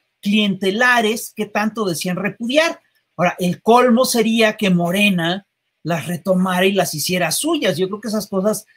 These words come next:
simplemente no las podemos permitir, ¿no? Entonces, bueno, todo esto te lo cuento básicamente para,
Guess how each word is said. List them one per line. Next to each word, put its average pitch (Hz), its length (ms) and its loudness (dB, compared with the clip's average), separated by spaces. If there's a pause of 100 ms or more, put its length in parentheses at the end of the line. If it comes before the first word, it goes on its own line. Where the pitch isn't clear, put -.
(140)
simplemente 214 680 0
no 208 340 6
las 220 260 2
podemos 165 520 -2
permitir, 123 680 -8
¿no? 202 260 -12 (240)
Entonces, 302 300 2
bueno, 339 380 0 (300)
todo 320 220 0
esto 349 260 -2
te 277 80 0
lo 247 200 0
cuento 214 580 2 (2250)
básicamente 233 760 2
para, 180 440 0